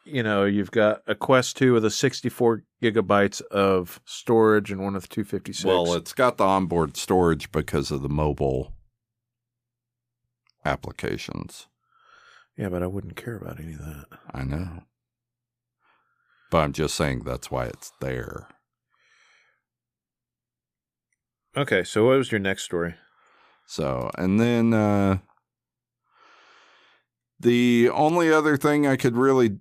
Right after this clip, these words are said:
Speaker 2: drudge up that was of interest is, uh, sometime this year, uh, hopefully sometime during summer, uh, though it hasn't been officially announced,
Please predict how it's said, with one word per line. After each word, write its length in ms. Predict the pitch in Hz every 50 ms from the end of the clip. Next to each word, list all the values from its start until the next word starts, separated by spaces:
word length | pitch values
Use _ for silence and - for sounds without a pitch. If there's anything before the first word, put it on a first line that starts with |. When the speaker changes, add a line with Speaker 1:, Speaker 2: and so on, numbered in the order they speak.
| _ _ -
Speaker 2:
drudge 360 | - 117 120 123 127 113 -
up 240 | 131 123 120 90 -
that 220 | - 110 107 - -
was 360 | 113 107 107 117 117 107 - - - -
of 340 | 120 113 110 107 101 101 - - -
interest 840 | 123 127 131 127 - - 90 85 92 107 - - - - - - - - - _ _ _ _ _ _ _ _ _ _ _ _ _ _ _ _ _ _ _ _ _ _ _ _ _ -
is, 460 | - 104 104 101 101 98 95 90 - 110
uh, 180 | 104 98 92
sometime 600 | 87 - - 165 175 185 170 180 156 131 120 110
this 260 | 101 98 95 - - 110
year, 340 | 101 92 98 120 151 156 _ _ _ _ _ _ - - -
uh, 320 | - 82 90 87 82 78 76 - _ _ -
hopefully 540 | - 113 110 - - 95 95 90 85 80 82 _ _ -
sometime 520 | - - 113 98 92 - - 95 90 90
during 280 | 82 98 92 90 85 78
summer, 640 | - - - - 113 98 87 82 82 101 135 - _ _ _ _ _ _ _ _ _ _ _ _ _ - -
uh, 200 | - 85 85 82
though 220 | 73 - 80 82 80
it 120 | - -
hasn't 380 | 95 98 90 85 - 90 78 -
been 200 | 92 90 85 80
officially 580 | 71 - 85 85 82 - 82 78 76 76 76
announced, 640 | 73 76 82 87 87 78 73 73 - - - - -